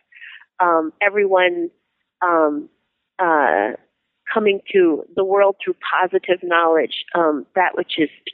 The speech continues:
true and verifiable and observable, um, verifiable through scientific method, the constructive,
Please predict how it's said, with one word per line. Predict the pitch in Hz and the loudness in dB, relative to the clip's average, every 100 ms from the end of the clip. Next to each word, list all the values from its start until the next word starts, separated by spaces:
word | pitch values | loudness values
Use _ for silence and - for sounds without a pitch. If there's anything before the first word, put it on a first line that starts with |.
| - | -6
true | 220 214 196 | 0 2 2
and | 151 165 | 0 -2
verifiable | 170 165 170 - 180 180 175 170 - | 0 0 0 0 2 2 0 0 0
and | 165 | -2
observable, | 147 - 170 175 170 165 170 165 165 - - - - | -4 -2 0 2 -2 -2 2 2 0 -8 -16 -16 -6
um, | 180 165 160 117 - - | -2 0 -2 -8 -10 -2
verifiable | 180 180 - 165 170 - | 0 0 0 0 0 -2
through | 175 - | -4 -2
scientific | 165 160 175 - 151 | -2 -2 -6 -8 -4
method, | 180 180 - 170 165 - - - - | -2 -2 0 2 2 0 -12 -10 -6
the | 185 | -4
constructive, | 196 190 - 185 180 - - 180 175 175 | -4 -4 -6 -4 -4 -6 -2 2 2 0